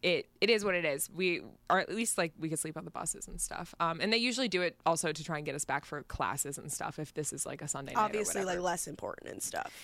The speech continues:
Speaker 2: Yeah.
Speaker 1: Yeah, the less important things I have to do at Villanova,
Speaker 2: Like
Speaker 1: attend my classes.
Speaker 2: classes, yes.
Speaker 1: Yeah.
Speaker 2: But that leads into one of my other questions for you. How imperative, be honest, is the band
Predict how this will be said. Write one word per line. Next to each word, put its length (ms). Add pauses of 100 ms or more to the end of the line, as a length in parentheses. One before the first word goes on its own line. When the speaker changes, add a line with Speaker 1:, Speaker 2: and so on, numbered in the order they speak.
(140)
Speaker 2:
Yeah. 160
Speaker 1:
Yeah, 380
the 120
less 200
important 300
things 140
I 60
have 80
to 80
do 100
at 80
Villanova, 580
Speaker 2:
Like 200
Speaker 1:
attend 160
my 100
classes. 460
Speaker 2:
classes, 260
yes. 300
Speaker 1:
Yeah. 400 (200)
Speaker 2:
But 140
that 220
leads 160
into 200
one 220
of 100
my 440 (120)
other 220
questions 420
for 120
you. 280 (200)
How 480 (100)
imperative, 800
be 120
honest, 500 (280)
is 200
the 100
band 560